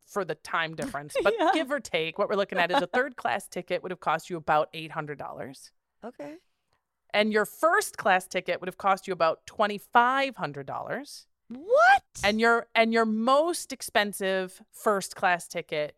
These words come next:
Speaker 1: was, like, ninety-two thousand dollars.
Speaker 2: Wait, ninety-two hundred or ninety-two thousand?
Speaker 1: Ninety-two thousand dollars.
Speaker 2: Are you, so almost a hundred thousand dollars. I'm just
Speaker 1: Correct.
Speaker 2: trying
Speaker 1: That
Speaker 2: to
Speaker 1: was the most expensive first
Speaker 2: So that
Speaker 1: class
Speaker 2: would have been,
Speaker 1: ticket.
Speaker 2: like, Billy Zane and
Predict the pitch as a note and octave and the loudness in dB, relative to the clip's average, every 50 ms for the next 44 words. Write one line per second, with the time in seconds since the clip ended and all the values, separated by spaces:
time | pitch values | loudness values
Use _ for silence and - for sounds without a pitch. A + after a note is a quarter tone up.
0 | _ _ _ _ _ _ _ - F#3 F3 - - E3 D#3 - E3+ E3+ D#3+ E3 F3+ | _ _ _ _ _ _ _ -4 -4 -2 -2 -2 -4 -4 -4 -4 -2 -2 -2 -2
1 | F3+ F3+ D3+ D#3 D#3+ D3+ - - - F3 E3+ D#3+ D#3 D3+ - - D3 - - - | -4 -6 -8 -10 -12 -14 -14 -12 -10 -8 -8 -8 -10 -10 -10 -10 -12 -10 -12 -16
2 | - - _ - - - G1+ G1+ - - - - - - - _ _ _ _ A3 | -18 -18 _ -16 -16 -16 -16 -18 -18 -20 -20 -20 -20 -20 -20 _ _ _ _ 0
3 | A3+ G#3 D#3 A#2+ - _ _ _ - G3 G3+ G#3+ G#3 A#3 A3 - - A#3+ G#3+ G#3 | 0 0 0 0 -4 _ _ _ -6 -4 -4 -4 -4 -6 -8 -8 -6 -6 -4 -4
4 | G#3 G3+ F#3+ G3+ G#3 A#3 A3+ G#3 G#3+ G3+ F#3 F3+ E3+ E3 D#3+ E3 - F#3+ F3 D#3 | -4 -4 -6 -6 -6 -6 -4 -4 -4 -4 -4 -4 -6 -6 -8 -10 -10 -10 -8 -4
5 | F3 E3 C#3+ C#3 D#3+ E3 F3 - F3+ G3+ A3 - - - B3+ B3 A#3+ - - _ | -2 -2 0 0 0 0 0 -2 -4 -6 -6 -6 -6 -6 -6 -6 -8 -10 -14 _
6 | _ - E3+ D#3 D3 D3 C#3+ D3 D3 C#3 - - - - G#3+ G#3+ - - - - | _ -2 2 2 2 2 2 -2 -4 -8 -12 -12 -8 -6 -6 -4 -6 -8 -12 -20
7 | - - _ _ - - _ _ - - - A3 G3 - - G3 G3 G3+ G#3 G3 | -20 -20 _ _ -20 -20 _ _ -16 -6 -2 -2 0 0 0 -2 -2 -2 -4 -4
8 | - - - F#3+ F3 D#3 F#3 F#3 E3+ E3 D#3 D3+ C3 - - C#3 G2 - - - | -4 -4 -2 -2 -2 -2 -4 -6 -6 -4 -6 -6 -6 -4 -4 -2 -2 -4 -4 -8
9 | - - - - _ _ - C3+ - - - - - - - - - _ - - | -12 -14 -16 -18 _ _ -8 -6 -6 -6 -8 -12 -14 -16 -18 -20 -20 _ -20 -20
10 | - D#3 E3 D#3 D3+ D3+ C#3 E3+ - - - G3 E3+ E3+ E3+ E3 G#3+ G3+ F3+ - | -14 -8 -6 -6 -4 -4 -6 -6 -6 -4 0 2 4 4 4 2 0 -2 0 0
11 | G#3+ G#3+ G#3 G3 G3+ G#3+ A3 - - - A#3+ - - - F3 E3+ E3 - - E3+ | 0 2 4 4 4 4 2 0 -4 -8 -8 -6 -6 -4 -4 -4 -4 -4 -6 -6
12 | D3+ - - D3+ G#3 A#3+ A3 F#3+ - G#3+ A3 A3+ A#3 A#3 G3 A3 G#3+ G3+ G3 F#3+ | -4 -4 -2 0 2 2 2 4 6 6 6 6 4 2 2 2 0 0 0 -2
13 | E3+ E3 E3 - _ _ _ _ _ _ _ _ _ _ _ F#3+ F#3 F3 E3+ E3 | -2 -2 -4 -6 _ _ _ _ _ _ _ _ _ _ _ -2 -2 0 -2 -2
14 | E3+ E3 - F3 D#3+ D3+ D3 D3+ D3 C#3+ C#3 C3+ A#2+ | -4 -4 -4 -4 -4 -4 -6 -6 -8 -8 -10 -12 -14